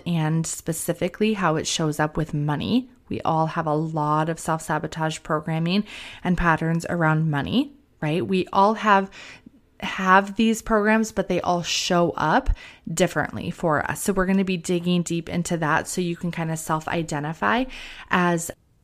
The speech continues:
one of the five personas that we've really boiled these down to. I'll share them really briefly, but I'm not gonna go, like, into depth into them today on this episode because that's exactly what we're gonna do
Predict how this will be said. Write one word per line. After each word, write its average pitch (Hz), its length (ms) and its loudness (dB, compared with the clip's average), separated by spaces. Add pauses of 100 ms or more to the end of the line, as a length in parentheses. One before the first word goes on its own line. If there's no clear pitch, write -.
(140)
one 202 180 6
of 220 100 4
the 247 80 2
five 190 300 2
personas 175 640 0
that 156 160 0
we've 185 200 -2
really 185 220 2
boiled 170 520 0
these 170 280 0
down 156 280 0
to. - 300 -4
I'll 185 140 4
share 156 280 0
them 170 200 -2
really 165 200 0
briefly, 151 400 0
but 202 140 0
I'm 165 120 0
not 156 160 -2
gonna 156 160 -4
go, 143 180 -4
like, - 240 -6
into 156 280 -6
depth 156 360 -6 (300)
into 165 380 -4
them 190 260 0
today 160 440 -2
on 180 120 0
this 202 140 -4
episode 196 460 -2
because 165 540 -2 (340)
that's 175 180 2
exactly 165 400 2
what 82 200 0
we're 165 100 -4
gonna 160 220 0
do 147 280 0